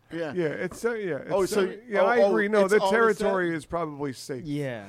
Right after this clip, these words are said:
Speaker 1: Uh,
Speaker 2: Because they probably, they have people protecting them. There's no way to let them,
Speaker 3: For
Speaker 2: you know,
Speaker 3: sure.
Speaker 2: you know, they're
Speaker 1: Ah,
Speaker 2: not
Speaker 1: well, then you just blew it for me
Speaker 2: But
Speaker 1: right there, man,
Speaker 2: <laughs>
Speaker 1: because
Speaker 2: Yeah.
Speaker 1: I didn't even think of that, man. I just thought, like, Boy
Speaker 2: But, um,
Speaker 1: Scout,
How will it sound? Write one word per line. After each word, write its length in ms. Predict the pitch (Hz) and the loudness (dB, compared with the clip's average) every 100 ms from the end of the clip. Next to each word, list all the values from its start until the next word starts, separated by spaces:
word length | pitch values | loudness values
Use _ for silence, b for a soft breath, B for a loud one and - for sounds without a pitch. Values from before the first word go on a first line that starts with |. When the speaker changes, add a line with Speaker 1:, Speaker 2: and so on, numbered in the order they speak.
| 98 | -10
Speaker 1:
Uh, 160 | 156 | -6
Speaker 2:
Because 240 | 160 185 156 | -4 -4 -2
they 140 | 175 | -4
probably, 600 | 147 180 160 156 151 151 | -2 -4 -4 -6 -6 -4
they 120 | 156 | -4
have 180 | 156 131 | -6 -6
people 300 | 165 175 147 | -8 -8 -10
protecting 480 | 123 127 151 127 131 | -12 -6 -6 -6 -10
them. 80 | 123 | -8
There's 140 | 185 | -6
no 80 | 208 | -4
way 100 | 165 | -4
to 120 | 147 | -6
let 180 | 156 170 | -8 -8
them, 100 | 147 | -8
Speaker 3:
For 120 | 147 | -10
Speaker 2:
you 80 | 151 | -10
know, 120 | 156 | -10
Speaker 3:
sure. 260 | 139 151 - | -8 -8 -6
Speaker 2:
you 80 | 147 | -6
know, 180 | 131 123 | -6 -6
they're 120 | 165 | -4
Speaker 1:
Ah, 120 | - | -2
Speaker 2:
not 80 | 147 | -2
Speaker 1:
well, 120 | 196 | -2
then 180 | 190 190 | -4 -6
you 80 | 233 | -6
just 260 | 185 156 127 | -8 -10 -2
blew 180 | 185 202 | 0 0
it 80 | |
for 140 | 180 170 | -2 -6
me 100 | 190 | -2
Speaker 2:
But 120 | 214 | -2
Speaker 1:
right 220 | 165 156 156 | 0 -2 -2
there, 240 | 226 226 | -2 -2
man, 260 | 185 180 170 | -4 -4 -4
Speaker 2:
<laughs> 0 | |
Speaker 1:
because 220 | - 190 | -4 -2
Speaker 2:
Yeah. 120 | 202 | -2
Speaker 1:
I 80 | 320 | -2
didn't 200 | 214 214 | -2 -4
even 160 | 214 202 | -6 -8
think 280 | - 277 | -8 -8
of 100 | 180 | -10
that, 200 | 139 120 | -10 -12
man. 160 | 131 143 | -14 -12
I 120 | 214 | -12
just 240 | 240 170 - | -12 -14 -10
thought, 260 | 160 160 | -10 -8
like, 240 | 160 156 139 | -10 -10 -4
Boy 140 | 202 | -4
Speaker 2:
But, 100 | 240 | -2
um, 100 | 220 | -2
Speaker 1:
Scout, 280 | 156 165 | -4 -6